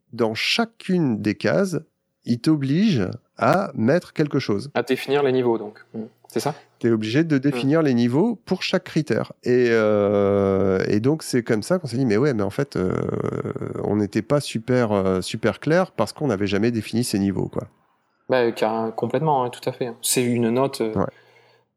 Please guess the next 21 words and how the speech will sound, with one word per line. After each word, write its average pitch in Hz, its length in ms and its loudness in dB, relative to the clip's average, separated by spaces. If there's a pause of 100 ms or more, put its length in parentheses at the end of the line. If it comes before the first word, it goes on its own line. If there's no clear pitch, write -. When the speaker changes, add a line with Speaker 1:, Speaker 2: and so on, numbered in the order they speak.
Speaker 2:
euh, 95 260 0
même, 160 340 2
même 160 260 2
sans, 135 340 0
sans 127 260 -2
aller 120 120 2
dans 117 100 0
la 113 100 0
comparaison, 117 840 0
euh, 110 200 0 (180)
on 110 100 -6
peut, 117 160 -2
on 110 180 0
peut 113 160 0
avoir 117 280 2
des, 110 180 2
des 113 220 0
attentes 113 360 -2
différentes 113 720 -4
sur, - 280 -2
euh, 107 80 -4